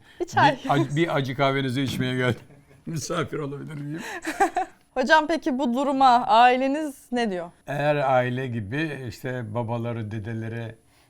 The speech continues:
Speaker 2: ve eşi çıkıp da yüksek bir yerden atlayacağı için herkes korkar. Bir keresinde kızlarım ders verdiğim yüzme havuzuna gelip kilitli dolabımdan paraşütümü aldılar götürdüler.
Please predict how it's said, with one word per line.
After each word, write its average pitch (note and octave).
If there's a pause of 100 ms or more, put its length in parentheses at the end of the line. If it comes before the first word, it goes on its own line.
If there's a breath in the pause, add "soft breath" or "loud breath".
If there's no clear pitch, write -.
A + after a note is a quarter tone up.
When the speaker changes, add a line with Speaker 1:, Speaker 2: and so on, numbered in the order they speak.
(120)
Speaker 2:
ve A2+
eşi A#2 (360)
çıkıp -
da C#3 (600)
yüksek A#2
bir B2
yerden A#2
atlayacağı A2+
için C3
herkes C3
korkar. C#3 (160)
Bir C3+
keresinde C#3
kızlarım C3+
ders A#2
verdiğim B2
yüzme A#2+
havuzuna A#2+
gelip A#2+ (360 soft breath)
kilitli B2+
dolabımdan A#2+ (380 soft breath)
paraşütümü C3+
aldılar B2+
götürdüler. A#2